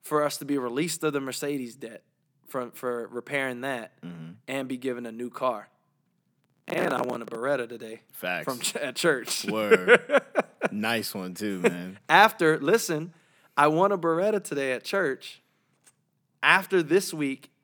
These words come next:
Speaker 1: we were going on a field trip to Chuck E. Cheese with the kids, and when we went by the,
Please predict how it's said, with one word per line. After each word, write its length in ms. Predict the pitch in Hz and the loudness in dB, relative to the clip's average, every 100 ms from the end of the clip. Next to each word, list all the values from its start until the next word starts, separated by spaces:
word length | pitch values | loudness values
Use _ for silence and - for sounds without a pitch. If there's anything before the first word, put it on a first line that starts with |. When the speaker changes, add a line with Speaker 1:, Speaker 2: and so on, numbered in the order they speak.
| _ _ _ _ _ _ _ - | _ _ _ _ _ _ _ -4
Speaker 1:
we 120 | 143 | -2
were 100 | 147 | 0
going 220 | 139 160 | 0 0
on 80 | 151 | 0
a 40 | |
field 280 | 143 175 170 | 0 0 0
trip 180 | 165 151 | -2 -6
to 80 | 131 | -6
Chuck 240 | - 160 139 | -4 -4 -4
E. 40 | |
Cheese 260 | - 170 156 | -6 -6 -6
with 100 | 135 | -12
the 80 | |
kids, 340 | 123 - 170 135 | -4 0 0 -2
and 100 | 123 | -8
when 120 | 123 | -10
we 80 | 123 | -8
went 260 | 139 156 | -6 -4
by 380 | 135 135 127 117 - _ _ _ _ _ - | 0 0 0 -6 -14 _ _ _ _ _ -10
the, 140 | 123 | -10